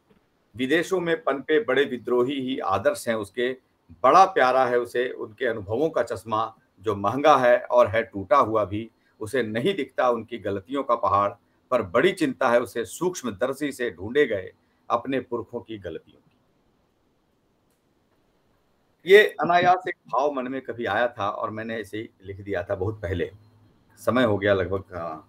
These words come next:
बारह वर्ष हो गए इसको लिखे हुए, ग्यारह वर्ष। हिंदी साहित्य को जो मैं आज पढ़ता हूँ और जो मैंने पहले का साहित्य पढ़ा है, तो जो मैंने महसूस किया वो मैंने इस,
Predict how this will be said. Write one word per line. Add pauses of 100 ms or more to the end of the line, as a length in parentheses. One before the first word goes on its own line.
(120)
बारह
वर्ष
हो
गए
इसको
लिखे
हुए, (120)
ग्यारह
वर्ष। (3000)
हिंदी
साहित्य
को
जो
मैं
आज
पढ़ता
हूँ (800)
और
जो
मैंने
पहले
का
साहित्य
पढ़ा
है, (720)
तो
जो
मैंने
महसूस
किया
वो
मैंने
इस,